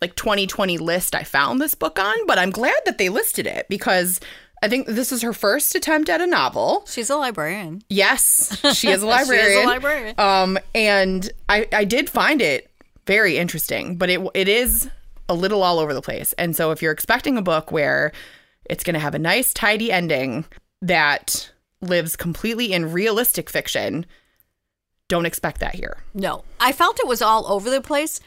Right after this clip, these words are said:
Speaker 2: and it was, but I felt that it all tied in together except for the last part about the three little girls.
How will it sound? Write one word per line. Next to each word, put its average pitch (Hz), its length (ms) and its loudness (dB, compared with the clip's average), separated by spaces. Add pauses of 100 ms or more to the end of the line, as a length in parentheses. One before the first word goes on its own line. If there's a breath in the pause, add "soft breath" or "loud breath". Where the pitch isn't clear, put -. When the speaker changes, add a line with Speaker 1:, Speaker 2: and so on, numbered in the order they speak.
(440 soft breath)
Speaker 2:
and 226 160 -2
it - 180 -6 (120)
was, 208 680 2
but 202 240 0
I 208 120 2
felt 254 300 -2
that 233 120 0
it 190 160 -6
all 208 220 2
tied 214 340 -4
in 202 220 -8
together 190 680 -4
except - 600 -6
for - 180 -10
the 165 100 -8
last 180 640 -4
part 175 300 -6
about 143 240 -8
the 156 80 -16
three 151 220 -14
little 139 180 -10
girls. - 340 -20